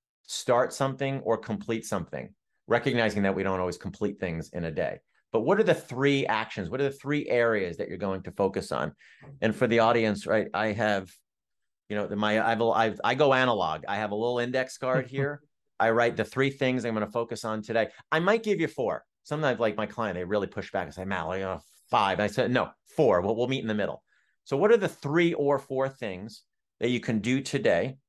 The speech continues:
Speaker 1: start, continue, complete, where you'll feel really good about the day that you just experienced? So it's beginning with that end in mind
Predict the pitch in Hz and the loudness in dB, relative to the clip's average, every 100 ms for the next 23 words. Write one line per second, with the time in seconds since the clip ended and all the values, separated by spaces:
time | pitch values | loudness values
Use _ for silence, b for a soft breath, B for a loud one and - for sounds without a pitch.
0 | _ _ - - 120 113 123 - 113 117 | _ _ -20 -6 0 0 0 -6 -8 -4
1 | 107 104 113 104 110 95 - _ _ _ | -4 -4 -6 -6 -4 -4 -6 _ _ _
2 | _ _ _ _ _ _ _ _ 107 120 | _ _ _ _ _ _ _ _ 0 4
3 | 135 156 - 165 127 104 131 160 151 139 | 4 2 4 4 4 2 4 6 6 2
4 | 107 117 90 - _ _ _ 107 98 104 | 2 2 2 -2 _ _ _ -8 -4 -4
5 | 101 104 107 104 101 95 98 95 92 - | -4 -2 0 0 0 -4 -6 -8 -10 -6
6 | 98 90 80 73 110 104 117 127 131 123 | -4 -2 -4 -2 -2 -2 -2 0 2 0
7 | 110 104 107 107 120 117 120 131 | 2 2 2 0 -2 -2 -2 -4